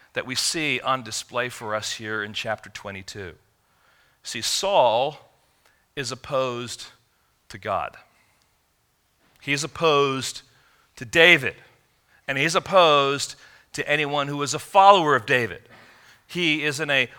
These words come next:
long line of antichrists through the ages who have been opposed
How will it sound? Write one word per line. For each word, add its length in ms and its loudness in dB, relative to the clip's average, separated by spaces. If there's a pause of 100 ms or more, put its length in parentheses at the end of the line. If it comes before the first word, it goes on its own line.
long 480 6
line 600 6
of 220 -4
antichrists 840 2
through 400 -4
the 160 -6
ages 640 0 (200)
who 140 -12
have 300 0
been 160 -4
opposed 580 -6